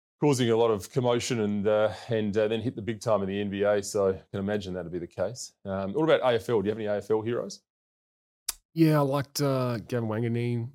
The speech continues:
Speaker 2: Um, I'm, I'm an
Speaker 1: Mm.
Speaker 2: Essendon Bombers fan, so
Speaker 1: Yeah.
Speaker 2: I grew up watching the premierships, um, early on in my childhood, and a big fan of Gavin Wanganeen. Um,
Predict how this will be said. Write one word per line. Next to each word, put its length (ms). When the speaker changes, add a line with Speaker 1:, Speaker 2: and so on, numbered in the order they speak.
Speaker 2:
Um, 300
I'm, 140
I'm 80
an 80
Speaker 1:
Mm. 20
Speaker 2:
Essendon 240
Bombers 260
fan, 400
so 520
Speaker 1:
Yeah. 140
Speaker 2:
I 20
grew 160
up 80
watching 440
the 80
premierships, 680
um, 260
early 220
on 140
in 60
my 220
childhood, 520
and 220
a 60
big 160
fan 180
of 80
Gavin 220
Wanganeen. 680
Um, 540